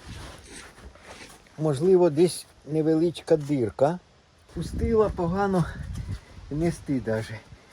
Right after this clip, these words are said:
Давно вже можна було зібрати, але ж майже місяць дощі, вона мокра, нема як і просушити, мокру її ж не дуже добре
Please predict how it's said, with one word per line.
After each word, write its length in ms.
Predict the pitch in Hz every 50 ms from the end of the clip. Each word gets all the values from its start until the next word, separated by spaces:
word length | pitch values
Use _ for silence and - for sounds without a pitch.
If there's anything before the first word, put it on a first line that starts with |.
| - - - -
Давно 340 | 135 202 240 269 269 240 180
вже 160 | 139 139 143
можна 300 | 143 135 123 120 123 123
було 340 | 117 120 131 131 127 117 - - - - 127 123 123 120 143
зібрати, 480 | 190 190 226 240 247 226 - - 127 - - - - - - - - -
але 320 | - 240 262 269 277 269 254
ж 400 | 254 - - - - - 262 - -
майже 420 | 240 247 240 226 202 190 - -
місяць 600 | - 226 226 208 - - 190 180 - - - - - - 127
дощі, 460 | - - 196 - - - - - 208 190 165 139
вона 220 | 143 147 147 143 143 147 160 165
мокра, 380 | 165 147 - - 123 117 107 - - - - - - - - - -
нема 280 | 127 127 147 156 151 151
як 140 | 151 143 127 - 147
і 40 | 147
просушити, 760 | - 143 143 127 - - 139 - - 120 110 90 92 104
мокру 460 | 98 117 127 139 131 - - - 107 110
її 260 | 107 107 107 107 -
ж 60 | - - - - - - - - - - - - - - - - - _ - -
не 140 | 151 147 143
дуже 320 | 127 127 131 110 107 117
добре 420 | 113 107 117 117 101 104 104 104